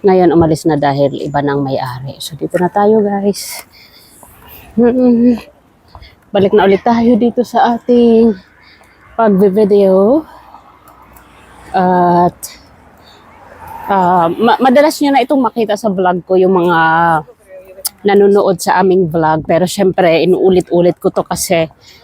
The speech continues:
yung mga hindi pa nakanood. Guys, oh, may, ah,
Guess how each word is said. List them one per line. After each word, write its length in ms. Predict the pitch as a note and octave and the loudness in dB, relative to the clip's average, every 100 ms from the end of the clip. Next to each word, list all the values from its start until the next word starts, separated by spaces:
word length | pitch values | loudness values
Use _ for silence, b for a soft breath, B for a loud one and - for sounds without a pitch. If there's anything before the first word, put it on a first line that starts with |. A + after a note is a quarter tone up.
| - | -2
yung 160 | A3 G#3 | 0 2
mga 80 | G#3 | 2
hindi 160 | G3+ G3+ | 2 0
pa 80 | A3 | 0
nakanood. 640 | F#3+ F#3+ E3+ D3+ D#3+ D#3 E3+ - | 0 0 0 0 0 -2 -4 0
Guys, 320 | A#3 G#3 - | 2 2 2
oh, 160 | G3+ G#3 _ - _ _ _ _ | -2 -2 _ -20 _ _ _ _
may, 560 | A#3+ A#3+ A3+ A3+ A3 A3 | 0 2 4 2 2 2
ah, 160 | G3+ F#3+ | 2 0